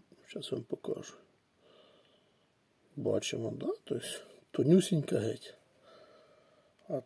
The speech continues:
тут бачимо, да, яка, яка мощніша, пере-, пе-, мощніша і пе-, пружина.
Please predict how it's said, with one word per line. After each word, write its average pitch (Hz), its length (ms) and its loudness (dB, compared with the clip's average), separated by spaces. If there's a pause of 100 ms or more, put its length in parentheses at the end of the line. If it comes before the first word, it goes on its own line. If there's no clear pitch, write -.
тут - 380 8 (920)
бачимо, 110 640 0
да, - 80 -2
яка, 147 360 -2
яка 131 320 -2
мощніша, 135 640 0 (100)
пере-, 131 320 0 (180)
пе-, 220 200 6 (200)
мощніша 147 840 2
і - 80 -6
пе-, - 180 2
пружина. 123 600 0